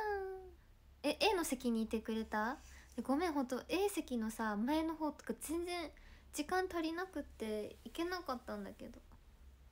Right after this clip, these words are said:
もうちょい時間あれば回りきれたね。ちょっといろんなところに自分の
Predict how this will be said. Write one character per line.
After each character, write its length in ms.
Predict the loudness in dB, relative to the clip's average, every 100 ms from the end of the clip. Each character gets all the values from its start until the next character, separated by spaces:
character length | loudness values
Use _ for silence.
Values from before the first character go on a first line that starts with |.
| -20 -20 -20 -20 -20 -20 -20 -20 -20 -20 -20 -20 -20 -20 -20 -20 -20 -20 -18 -20 -20 -20 -20 -20 -20 -20 -20 -20 -20 -20 -18 -18 -18 -20 -20 -6
も 140 | 4 8
う 20 | 8
ち 60 | 8
ょ 60 | 4
い 100 | 4
時 120 | 0
間 180 | 0 0
あ 20 |
れ 100 | 0
ば 140 | -2
回 180 | -2 -2
り 80 | -6
き 160 | -8
れ 80 | -10
た 140 | -8 -8
ね。 440 | -6 -4 -4 -6 -10 -16 -18 -18 -18 -20 -18 -16 -16 -18 -20 -20 -20 -20 -20 -20 -20 -20 -20 -20 -18 -16 -14 -8
ち 40 | -2
ょ 40 |
っ 40 | 2
と 80 |
い 40 | 4
ろ 100 | 8
ん 60 |
な 80 | 8
と 100 | 6
こ 160 | 2 4
ろ 80 | 4
に 140 | 2
自 160 | 2 0
分 260 | 2 2
の 220 | 2 0